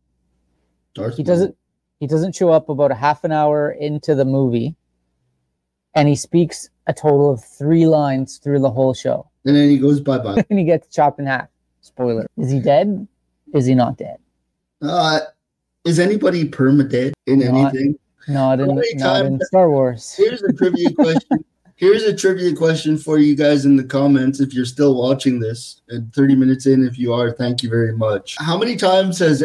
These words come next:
Speaker 1: Emperor Palpatine returned to the franchise? That's my point exactly.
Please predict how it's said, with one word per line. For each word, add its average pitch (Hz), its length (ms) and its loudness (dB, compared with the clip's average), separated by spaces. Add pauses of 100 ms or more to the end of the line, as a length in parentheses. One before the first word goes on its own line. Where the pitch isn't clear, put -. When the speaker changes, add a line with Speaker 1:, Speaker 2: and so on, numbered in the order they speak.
(120)
Speaker 1:
Emperor 165 500 -2
Palpatine 156 720 0
returned 139 440 2
to 135 60 -2
the 120 120 -8
franchise? 123 640 -6
That's 143 340 0
my 147 160 2
point 143 320 2
exactly. 123 720 -4